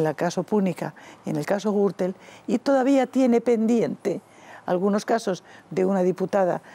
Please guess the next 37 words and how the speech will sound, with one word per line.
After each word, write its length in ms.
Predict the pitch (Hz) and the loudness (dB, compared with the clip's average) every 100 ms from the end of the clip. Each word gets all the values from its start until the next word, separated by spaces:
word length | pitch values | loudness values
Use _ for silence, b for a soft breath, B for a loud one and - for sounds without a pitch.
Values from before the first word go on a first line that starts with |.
| B | B
que 140 | - 170 | -8 -4
no 100 | 170 | -2
me 160 | - | -2
recuerdo 380 | 180 180 294 - | -2 -2 -2 -2
en 40 | 196 | -4
este 160 | - 165 | -6 -4
momento, 420 | 226 220 - - B B B | -4 -4 -6 -8 B B B
pero 180 | 160 156 | -4 -4
que 100 | - | -4
está 300 | - 185 170 B B | -4 -4 -4 B B
a 80 | 170 | -6
punto 480 | - 214 185 135 - B B - | 0 0 0 -4 -10 B B -6
de 180 | 185 | -4
saber 240 | 175 - 190 | 0 0 0
si 160 | - | -2
va 120 | 160 156 | -6 -6
a 20 | |
ser 160 | - | -6
imputada 400 | 175 170 165 208 | -8 -6 -2 -2
o 40 | 226 | -2
no. 140 | 220 - B B B | -4 -8 B B B
Y 60 | |
ya 100 | 190 | -2
sabes 220 | 185 208 | 0 -2
que 140 | - 226 | -2 -2
Ciudadanos 540 | 233 208 208 214 233 - B B | 0 2 2 -2 -6 -14 B B
exige 560 | 196 - 226 - 214 220 B B B | -4 0 0 0 -2 -4 B B B
que 120 | - | -2
en 60 | 196 | 0
el 120 | 185 | 0
momento 380 | 180 226 226 208 | 0 2 0 -2
en 80 | 156 | -2
que 80 | |
esté 300 | 180 - 208 - B B | -4 -2 -2 -4 B B
investigado, 800 | 214 180 180 - 175 196 214 - - - | -6 -2 -4 -2 0 2 0 -2 -10 -6
o 100 | 139 | -4
sea, 300 | 220 160 | -2 -2